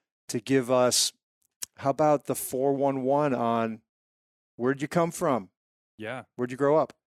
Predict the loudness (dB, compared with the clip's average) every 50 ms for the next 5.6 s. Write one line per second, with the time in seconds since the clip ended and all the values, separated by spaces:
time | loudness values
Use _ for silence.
0 | -4 -2 0 2 2 0 0 -2 -2 -2 0 0 2 2 0 0 -2 -4 -4 -4
1 | -2 -2 -2 -2 -2 -2 -2 -2 -2 -2 -4 -4 -2 -2 -2 -2 -2 -2 -2 -2
2 | 0 0 0 0 2 2 2 0 0 -2 -4 -4 -4 -6 -4 -4 -2 -2 -2 -4
3 | -4 -4 -4 -4 -4 -2 -2 -2 0 0 0 0 -2 -2 -2 -2 -2 -2 -2 -4
4 | -6 -6 -6 -8 -6 -6 -6 -4 -4 -2 -2 -2 -4 -4 -6 -4 -2 -2 -2 -2
5 | -2 -2 -2 0 0 0 0 0 0 -2 -4 -6